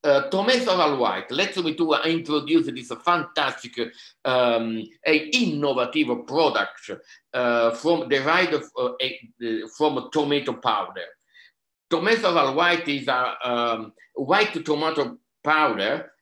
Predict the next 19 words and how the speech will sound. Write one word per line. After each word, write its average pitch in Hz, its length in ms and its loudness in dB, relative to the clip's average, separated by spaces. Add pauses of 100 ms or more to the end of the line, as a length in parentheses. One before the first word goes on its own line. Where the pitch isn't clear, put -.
(140)
that 143 200 -2
is 151 200 0
rich 160 340 0
in 123 160 0
phytoene, 143 720 0 (100)
phytofluene, 131 840 0 (140)
and 165 200 0
also 180 380 4
lutein 147 520 -4 (240)
zeaxanthin, 165 720 -2 (280)
and 156 220 0
a 131 240 -4
small 185 240 0
amount 123 320 0
of 123 160 -6
flavonoids, 120 680 0 (280)
which 160 360 2 (120)
aim 196 340 2 (140)
is, 147 320 -4